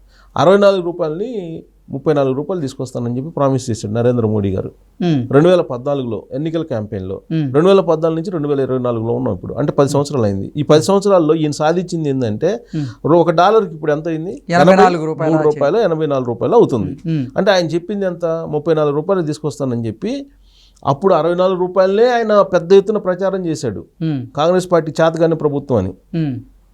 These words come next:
Speaker 1: మరి ఈయన ఎనభై నాలుగు రూపాయలు తీసుకొచ్చాడు ఇప్పుడు.
Speaker 2: మ్మ్.
Speaker 1: మరి చ-,
Speaker 2: ఇరవై రూపాయలు పెరిగింది.
Speaker 1: అంటే నా-, ఆ రోజున మన్మోహన్ సింగ్ గారికి, ఆ,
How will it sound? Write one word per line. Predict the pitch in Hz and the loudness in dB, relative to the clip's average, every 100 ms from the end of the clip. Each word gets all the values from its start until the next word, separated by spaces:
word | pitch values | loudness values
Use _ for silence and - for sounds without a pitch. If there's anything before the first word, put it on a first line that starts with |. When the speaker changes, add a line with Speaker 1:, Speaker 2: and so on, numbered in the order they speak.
| - | 0
Speaker 1:
మరి | 156 180 180 | 2 4 4
ఈయన | 175 175 180 | 2 0 2
ఎనభై | 165 156 156 160 165 | 4 4 4 4 4
నాలుగు | 160 147 | 4 2
రూపాయలు | 160 180 160 | 2 0 -2
తీసుకొచ్చాడు | 117 - 101 - 104 | -2 -6 -6 -6 -8
ఇప్పుడు. | 117 - - | -10 -8 -4
Speaker 2:
మ్మ్. | 156 123 - _ _ - | -4 -4 -10 _ _ -2
Speaker 1:
మరి | 165 170 | 0 0
చ-, | 170 165 | 2 4
Speaker 2:
ఇరవై | 175 | 4
రూపాయలు | 180 202 214 | 4 4 2
పెరిగింది. | 170 143 127 117 | 0 -4 -6 0
Speaker 1:
అంటే | 175 175 | 2 2
నా-, | 170 160 160 160 | 2 0 0 0
ఆ | 160 | 2
రోజున | 180 185 185 170 156 147 | 2 2 2 2 2 0
మన్మోహన్ | 151 165 185 185 | 0 0 4 2
సింగ్ | 180 170 170 | 0 -2 2
గారికి, | 160 147 170 156 151 147 - _ _ - | 2 2 0 0 -2 -6 -10 _ _ 0
ఆ, | 151 147 139 | 6 6 6